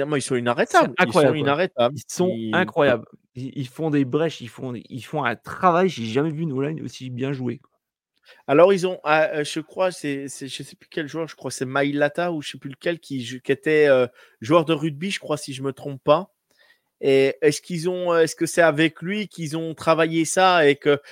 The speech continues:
Speaker 1: parce que c'est un peu comme le rugby quand tu regardes, quand tu fais une
Speaker 2: Oui.
Speaker 1: rentrée de mêlée ou je sais pas comment appeler ça, mais,
Speaker 2: Ouais.
Speaker 1: euh, ouais, ça doit être, ça doit être ça.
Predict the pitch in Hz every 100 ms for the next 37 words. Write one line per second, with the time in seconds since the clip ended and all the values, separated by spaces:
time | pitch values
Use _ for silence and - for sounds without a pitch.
0 | - - 147 202 202 175 202 208 190 170
1 | 156 190 269 277 170 - 160 185 - 147
2 | - 160 165 151 151 - 156 151 160 170
3 | 202 196 170 143 131 147 - 147 147 143
4 | 185 - 220 175 147 - - 131 135 135
5 | 160 190 139 135 135 131 135 143 151 -
6 | 220